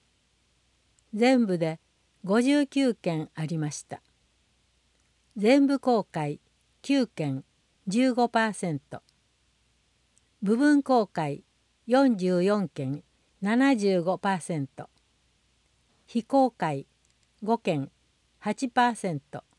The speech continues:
取り下げ等、一件、二パーセント。請求内容、政策推進部関係、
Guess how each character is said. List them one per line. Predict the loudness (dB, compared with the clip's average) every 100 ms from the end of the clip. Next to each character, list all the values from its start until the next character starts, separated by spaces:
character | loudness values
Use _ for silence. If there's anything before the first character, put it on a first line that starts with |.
| _ _ _ _ _ _ _ _ _ _
取 | 0 0
り |
下 | 2 0
げ | 0 -2
等、 | 0 0 -2 -6 _ _ -8
一 | -8 -8 -8
件、 | -6 -6 -12 _ _ _
二 | -6 -4
パ | -2 -2
ー | -2
セ | -6
ン | -6
ト。 | -8 -16 -20 _ _ _ _ _ _ _ _ _ _ _ _ _ _ _ _ _ -10
請 | -2 0 0
求 | 2 2 4
内 | 2 2 0
容、 | -2 -6 -10 _ _ _ _ _ _ _ _ _ _ _ _
政 | -2 2 2
策 | 0 -2 -2
推 | 0 -2 -2
進 | 0 0 0
部 | -2
関 | -4 -4 -4
係、 | -6 -8 -6